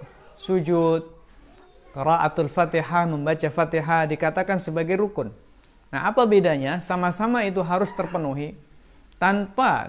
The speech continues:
terjadinya, tanpa adanya taharah, taharah minal hadas. Misalnya, tidak sah salatnya. Begitu pula tanpa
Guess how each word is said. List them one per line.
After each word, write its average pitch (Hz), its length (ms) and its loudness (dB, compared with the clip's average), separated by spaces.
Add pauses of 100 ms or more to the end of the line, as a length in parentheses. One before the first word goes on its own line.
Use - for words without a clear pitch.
terjadinya, 180 960 0
tanpa 208 480 4
adanya 180 320 0
taharah, 156 640 0 (560)
taharah 165 400 2
minal 156 240 -2
hadas. 156 480 -2 (240)
Misalnya, 160 640 -6 (960)
tidak 226 240 4
sah 220 240 0
salatnya. 160 560 -2 (400)
Begitu 165 320 0
pula 190 320 0
tanpa 220 720 0